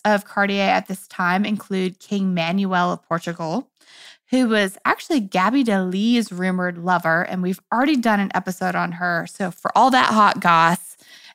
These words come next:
and more hot goss about their relationship, you can tune back into that.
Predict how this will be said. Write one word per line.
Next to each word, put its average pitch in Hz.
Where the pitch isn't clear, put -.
and 196
more 226
hot 214
goss 185
about 185
their 180
relationship, 180
you 202
can 185
tune 208
back 175
into 175
that. 160